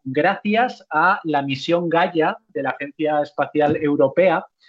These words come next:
hemos obtenido nuevos datos, eh, nuevas imágenes acerca de las posiciones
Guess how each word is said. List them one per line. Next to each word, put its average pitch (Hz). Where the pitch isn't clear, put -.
hemos 156
obtenido 180
nuevos 156
datos, 170
eh, 139
nuevas 156
imágenes 165
acerca 185
de 202
las 175
posiciones 208